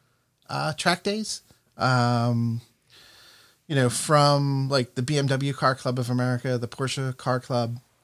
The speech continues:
uh, the Sports Car Club of America,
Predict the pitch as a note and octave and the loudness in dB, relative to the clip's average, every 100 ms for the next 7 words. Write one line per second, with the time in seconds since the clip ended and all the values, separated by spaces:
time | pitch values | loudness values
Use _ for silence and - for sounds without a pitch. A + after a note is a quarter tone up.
0 | _ _ _ _ - A2+ A#2 A2+ A#2 A#2 | _ _ _ _ -2 0 2 0 -2 -4
1 | - C3 D3 B2+ C#3+ B2+ B2+ B2 A#2+ A#2+ | -2 -2 0 0 0 -2 0 0 2 0
2 | A#2+ B2+ A#2 A2+ A2+ | -2 0 0 0 -4